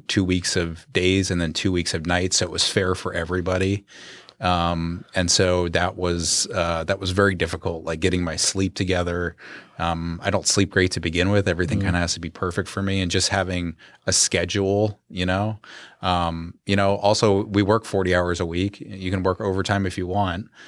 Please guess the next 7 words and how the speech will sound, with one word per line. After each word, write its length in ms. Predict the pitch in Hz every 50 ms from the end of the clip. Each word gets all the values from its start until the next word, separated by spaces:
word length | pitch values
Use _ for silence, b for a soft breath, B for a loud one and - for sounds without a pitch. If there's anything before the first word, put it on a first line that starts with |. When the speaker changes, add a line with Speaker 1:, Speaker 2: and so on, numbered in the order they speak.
| B B B B B
Speaker 1:
Um, 380 | 90 87 90 87 87 87 90 - -
but 140 | 98 101
we 100 | 101 98
also 300 | 98 104 113 110 - 101
get 280 | 87 87 92 92 98 101 - _ _ 95
wellness 400 | 92 92 110 110 107 85 - -
time. 440 | - 87 76 78 78 78 82 82